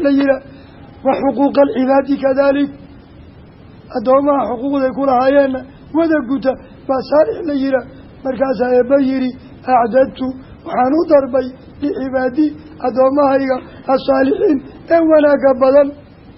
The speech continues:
Xaqayga iyo ka addoomahaba guta, waxaan u darbay maa wax ayan laa caynun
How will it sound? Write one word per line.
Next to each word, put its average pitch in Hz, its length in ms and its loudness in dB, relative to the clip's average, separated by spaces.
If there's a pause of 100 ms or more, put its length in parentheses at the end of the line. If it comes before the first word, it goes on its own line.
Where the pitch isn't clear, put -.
(360)
Xaqayga 285 480 -2
iyo 269 180 -2
ka 262 140 -4
addoomahaba 269 560 0
guta, 254 320 -4 (340)
waxaan 254 360 -4
u 294 100 0
darbay 262 420 0 (380)
maa 277 240 2
wax 277 340 0
ayan 262 320 0 (460)
laa 277 280 0
caynun 277 420 -2